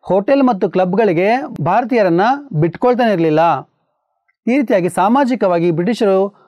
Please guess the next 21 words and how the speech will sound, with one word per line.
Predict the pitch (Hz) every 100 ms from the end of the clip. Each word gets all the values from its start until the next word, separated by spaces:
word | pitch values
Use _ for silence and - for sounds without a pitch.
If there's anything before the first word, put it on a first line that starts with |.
| _ _ -
ಹಲವಾರು | 185 247 214
ಸಮಸ್ಯೆಗಳನ್ನ | 180 196 196 175 180 185 180 170 -
ಉಂಟು | 156 156
ಮಾಡ್ತಾರೆ. | 147 123 131 131 _ _ _ _ -
ಮುಂದುವರೆದು | 240 277 269 175 196 277 - -
ನೀವು | 196
ಗಮನಿಸ್ಬೋದು, | 196 254 233 220 165 202 294 _ _ _ _ _ _ _ _ _
ಹೋಟೆಲ್ | 165 220 233 302 294
ಮತ್ತು | 233 170 226 170
ಕ್ಲಬ್‌ಗಳ | 196 196 262 254
ಮುಂದೆ | 208 160 185
ಒಂದು | 262 196 208 202 190 233 _ _ _ 165
ಬೋರ್ಡ್ | 160 254
ಹಾಕಿರ್ತಾರೆ | 214 160 139 147 120 _ _ _ -
ಅಥವಾ | 170 202
ನಾಮಫಲಕ | 202 262 226 214
ಹಾಕಿರ್ತಾರೆ. | 185 165 143 131 120 _ _
ಏನಂತಂದ್ರೆ | 220 269 220 165 220 269 - _ -
ನಾಯಿಗಳಿಗೆ | 156 160 226 240 247 254 285
ಮತ್ತು | 233 180
ಭಾರತೀಯರಿಗೆ | 147 147 214 202 180 156 175 262 - _